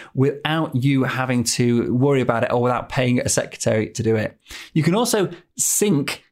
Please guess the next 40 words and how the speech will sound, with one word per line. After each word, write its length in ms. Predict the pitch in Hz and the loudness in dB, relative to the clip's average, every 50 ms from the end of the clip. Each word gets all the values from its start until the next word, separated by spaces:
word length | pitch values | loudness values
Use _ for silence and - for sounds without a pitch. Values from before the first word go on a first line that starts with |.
| _ _ - | _ _ 0
your 480 | 147 151 160 160 156 147 143 135 139 - - - _ _ 147 135 - | 2 2 4 4 4 4 2 2 0 -4 -10 -20 _ _ -14 -10 -8
calendar 320 | - - 185 185 180 170 165 | -4 -2 0 0 2 2 2
booking 340 | 151 185 180 180 - 139 120 | 2 0 0 0 0 0 0
app 160 | 107 - - | 0 0 0
with 120 | 160 147 | 2 2
multiple 520 | 160 165 185 196 190 - - - - 165 139 | 4 4 4 2 0 -2 -4 -2 -2 -2 -2
calendars. 680 | - - 175 175 180 180 156 127 - - - 151 - - - - - - - | -2 -2 -2 0 0 0 0 0 -2 -4 -4 -8 -12 -14 -16 -18 -18 -10 -4
So 160 | - - 175 | -2 0 2
I've 140 | 185 233 233 | 2 2 0
got, 160 | - - 135 | 0 -2 0
for 80 | - 156 | 0 0
example, 240 | 147 139 123 139 | 0 0 0 -2
quite 220 | 135 - 147 143 143 | -2 -2 -2 -2 0
a 40 | 139 | 0
few 240 | 147 139 135 131 | 2 0 0 0
coaching 600 | - - 156 170 170 170 - 156 147 131 120 117 - | 0 0 0 0 0 0 0 0 2 0 0 -2 -2
groups 320 | - 127 120 117 117 - | 0 0 0 0 0 -2
that 80 | - - | -2 -2
I 80 | 123 | 0
run 240 | 117 117 117 117 110 | 0 2 2 2 2
throughout 320 | - - 123 113 - - 117 | 0 0 0 0 0 -2 -2
the 80 | 113 | 0
week, 300 | 113 135 139 120 - - | 0 2 0 0 0 0
and 180 | 127 139 135 - - - - | 0 0 0 -2 -6 -6 -4
I 60 | - | -2
actually 180 | 180 190 - 202 | -2 0 0 -2
have 140 | 175 175 165 | -2 0 0
them 120 | 156 143 | 0 0
set 180 | 143 - 147 139 | 2 0 0 0
up 100 | - 143 | 0 0
on, 180 | 131 123 117 - | 0 0 0 0
on 120 | 123 120 120 | 0 0 0
separate 340 | 113 - 117 - - 117 - | 0 0 -2 -2 -2 -4 -2
calendars 320 | 160 160 160 151 127 110 | -2 0 0 0 0 0
so 100 | - 123 | 0 -2
people 280 | 117 - 123 117 120 110 | 0 0 -2 -2 -4 -8
can 100 | - - | -8 -6
subscribe 540 | - - 123 - - - 147 147 147 147 147 | -4 -4 -4 -4 -2 -2 0 0 0 -2 -4
to 100 | - - | -4 -4
them. 180 | - - - | -6 -6 -6